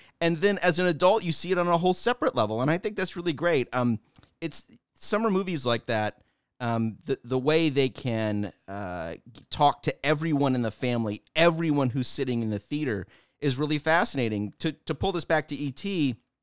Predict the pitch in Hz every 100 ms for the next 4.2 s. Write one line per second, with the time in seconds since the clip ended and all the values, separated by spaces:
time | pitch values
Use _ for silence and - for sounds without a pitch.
0 | _ _ _ - 135 160 233 151 170 185
1 | - 143 131 127 120 113 - - - 135
2 | 139 160 143 139 143 131 98 151 131 120
3 | 127 135 127 127 107 127 117 95 - 110
4 | 110